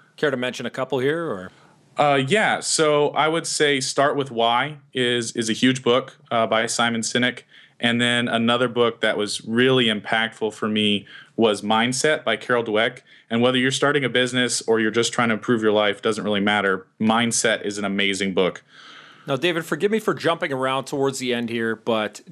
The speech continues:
Speaker 1: do you love to win or hate to lose, and why?
Speaker 2: I would probably say I hate to lose more. Um, because when it comes to losing, if you're dead last, chances are you didn't give your all.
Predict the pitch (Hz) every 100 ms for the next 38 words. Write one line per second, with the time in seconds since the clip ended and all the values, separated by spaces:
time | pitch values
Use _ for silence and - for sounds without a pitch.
0 | 107 120 170 151 165 - 135 131 156 185
1 | 131 117 143 139 131 107 95 117 110 101
2 | 90 - _ _ _ _ _ _ _ _
3 | _ _ - 165 202 214 - - - 135
4 | 156 147 143 147 - - 117 120 120 117
5 | 113 - _ _ 101 104 95 107 104 104
6 | 104 101 95 95 110 - _ _ _ _
7 | _ - 113 113 110 107 110 110 _ _
8 | - - _ _ _ 135 131 - 143 139
9 | 135 131 - _ 127 127 - 147 156 151
10 | - 123 113 123 123 107 98 98 107 _
11 | 110 104 151 139 131 127 117 110 117 117
12 | - - _ _ _ _ _ _ _ _
13 | _ - - 147 147 135 131 123 120 110
14 | 110 95 104 101 95 87 73 -